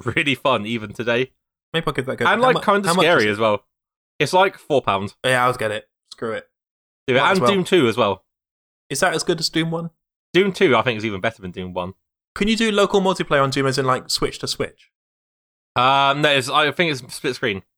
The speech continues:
Speaker 2: So it can only do split screen. You can't, like, connect to someone else's Switch and do, like, a,
Speaker 1: I'm,
Speaker 2: that sort
Speaker 1: not
Speaker 2: of
Speaker 1: that I'm aware of, but you have to look it up.
Speaker 2: 'Cause that's, that's weird.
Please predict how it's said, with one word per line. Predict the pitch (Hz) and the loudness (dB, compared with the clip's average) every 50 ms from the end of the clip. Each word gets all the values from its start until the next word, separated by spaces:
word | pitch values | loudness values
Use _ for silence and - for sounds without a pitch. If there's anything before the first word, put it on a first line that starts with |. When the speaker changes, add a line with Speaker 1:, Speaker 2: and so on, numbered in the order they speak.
| _ _ _ _ _ _ _ _ | _ _ _ _ _ _ _ _
Speaker 2:
So | - - 143 | -4 -4 -2
it | 135 | 0
can | 139 135 | 2 0
only | 135 131 | 0 0
do | 127 127 | -2 -4
split | 120 - - 123 | -4 -4 -4 -6
screen. | - - 117 117 | -6 -6 -6 -4
You | |
can't, | - 139 123 113 | -2 -2 -2 -2
like, | 85 123 - - | -4 -6 -6 -4
connect | 135 131 127 - | -6 -6 -6 -6
to | - - | -4 -4
someone | - 120 120 113 | -4 -2 -2 -4
else's | 110 - - - | -4 -4 -2 -2
Switch | - - 98 101 - - | -4 -4 -6 -8 -10 -10
and | 113 | -10
do, | 113 113 | -8 -8
like, | 110 107 120 | -4 -2 0
a, | |
Speaker 1:
I'm, | 120 120 117 107 113 | 0 0 0 -2 -4
Speaker 2:
that | 110 107 | -8 -6
sort | - 135 | -2 0
Speaker 1:
not | 151 160 147 | 0 2 2
Speaker 2:
of | 135 | 2
Speaker 1:
that | 143 | 2
I'm | 139 131 120 | 2 2 2
aware | 113 113 107 95 92 | 2 2 2 2 0
of, | 95 - - _ | -2 -4 -6 _
but | 131 120 | 0 0
you | 120 | 0
have | - - - | 0 0 -2
to | 113 | -6
look | 101 - - | -6 -6 -6
it | 71 | -8
up. | 71 - - | -10 -8 -4
Speaker 2:
'Cause | 147 151 | -2 0
that's, | 180 180 - - | 0 0 -2 -2
that's | 151 147 - - - | -4 -4 -4 -4 -6
weird. | 120 80 67 - | -8 -10 -10 -14